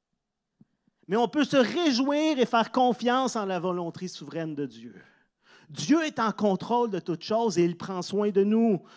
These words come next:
Dieu est notre providence. Et on doit obéir à sa volonté prescriptive et faire ce qu'il nous demande de faire.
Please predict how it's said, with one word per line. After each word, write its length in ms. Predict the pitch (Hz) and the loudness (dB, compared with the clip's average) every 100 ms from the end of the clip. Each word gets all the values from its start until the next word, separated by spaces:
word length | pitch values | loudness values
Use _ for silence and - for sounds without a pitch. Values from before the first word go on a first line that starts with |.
| - | -8
Dieu 200 | 156 311 | 0 4
est 60 | |
notre 200 | 277 262 | 4 2
providence. 1160 | - 247 233 226 247 262 220 156 - - - - - _ _ _ _ _ _ _ _ _ _ _ _ - - | 0 -4 -4 -4 -4 -6 -8 -10 -8 -8 -10 -14 -20 _ _ _ _ _ _ _ _ _ _ _ _ -16 -6
Et 120 | 277 | -2
on 140 | 269 | -2
doit 500 | 208 254 311 349 320 | 0 2 6 8 8
obéir 680 | 269 185 240 254 277 285 226 | 6 4 4 4 2 0 -2
à 80 | 190 | -4
sa 180 | - 196 | -2 -2
volonté 400 | 220 208 208 226 | 0 -2 -4 -8
prescriptive 800 | - 185 - 190 - 233 240 - - - | -8 -10 -8 -12 -8 -4 -4 -6 -8 0
et 100 | 196 | 0
faire 320 | 247 233 226 | 2 2 0
ce 80 | - | 0
qu'il 100 | 196 | 0
nous 120 | 196 | 2
demande 380 | 190 185 190 180 | 2 2 0 -2
de 80 | |
faire. 640 | 165 170 156 139 - - | -6 -6 -10 -12 -16 -20